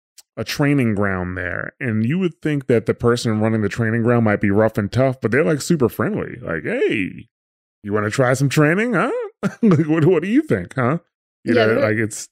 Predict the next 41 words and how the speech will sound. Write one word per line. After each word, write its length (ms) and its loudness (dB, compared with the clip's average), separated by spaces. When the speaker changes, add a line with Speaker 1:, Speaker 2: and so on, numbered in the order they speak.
Speaker 2:
they're 200 -2
really 280 -2
chill. 220 -6
Speaker 1:
Yeah. 60 -6
Speaker 2:
They're 140 2
almost 220 -2
like, 140 -2
you 120 -2
know, 100 0
when 100 0
you 80 -6
go 80 2
to 100 0
a 100 2
Renaissance 580 -4
fair 200 0
and 80 2
they're 100 -2
trying 200 -6
to 60 -4
get 160 -2
you 120 -2
into, 220 -2
like, 220 -4
the 100 -6
axe 300 -6
throwing 380 -2
stuff, 540 0
and 180 0
they're 180 0
like, 220 2
Speaker 1:
Yeah. 180 4
Speaker 2:
yeah, 300 2
that's 180 2
what 100 4
it 160 -2
kind 120 0
of 100 -4
felt 240 0
like. 320 -4
<laughs> 300 -10